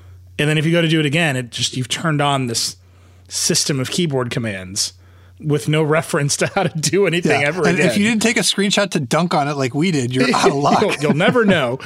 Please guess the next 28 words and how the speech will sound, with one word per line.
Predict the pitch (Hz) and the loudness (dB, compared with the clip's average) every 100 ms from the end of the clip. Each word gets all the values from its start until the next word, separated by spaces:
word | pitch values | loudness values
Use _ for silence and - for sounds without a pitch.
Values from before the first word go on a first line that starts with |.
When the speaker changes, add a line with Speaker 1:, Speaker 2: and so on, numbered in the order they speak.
| - - - - | -14 -16 -20 -4
Speaker 1:
And | 190 180 | 0 2
then | 185 | 2
on | 180 170 | 2 -2
top | 160 208 240 226 | 0 0 0 2
of | |
it, | 180 | 0
there's | 165 151 - _ _ - - | 0 -2 -4 _ _ -14 -2
on | 147 | 0
the, | 147 139 - _ - | 0 -2 -6 _ -12
you | 147 120 | -6 -4
know, | |
on | 117 | -2
the | 120 | 0
laptops, | 160 190 - 135 123 | 0 0 -2 -4 -4
you've | 120 123 | -6 -2
got | 131 - | -4 -4
the | 131 | -8
big | - 156 143 131 - - - - - | -2 -2 0 -6 -12 -20 -20 -18 -4
trackpad. | - 285 - - 95 - - - - - - - - - - | 0 0 -2 -8 -10 -10 -18 -20 -20 -20 -20 -20 -20 -16 -6
And | 139 | -2
so | 147 | 0
it's | 135 | 2
Speaker 2:
Mm-hmm. | 143 139 | 2 0
Speaker 1:
like, | 170 - - | -4 -12 -6
you | 165 151 | -2 0
can | 151 | 0
just | 139 147 | 0 0
map, | 147 135 127 - | 0 0 -2 -8